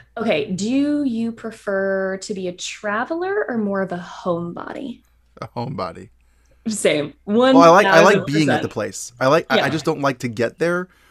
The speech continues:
Speaker 2: Once I'm there, I love it. But it's just the, the, the traveling part of driving or flying or preparation.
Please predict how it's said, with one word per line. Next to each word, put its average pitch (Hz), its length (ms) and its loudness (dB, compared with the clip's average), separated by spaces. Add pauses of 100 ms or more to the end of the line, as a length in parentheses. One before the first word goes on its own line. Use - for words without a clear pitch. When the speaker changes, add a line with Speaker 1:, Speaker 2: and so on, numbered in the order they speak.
(180)
Speaker 2:
Once 156 220 -2
I'm 120 180 -4
there, 113 240 2
I 110 60 -4
love 107 320 -8
it. - 180 -14 (320)
But 113 140 -4
it's - 100 -6
just - 180 -10
the, 110 220 -2 (100)
the, 104 120 -14 (160)
the 104 80 -16
traveling 98 520 -8
part 98 300 -12
of 98 140 -20
driving 123 440 -2
or 98 100 -12
flying 117 500 -8
or 95 60 -12
preparation. 123 800 -6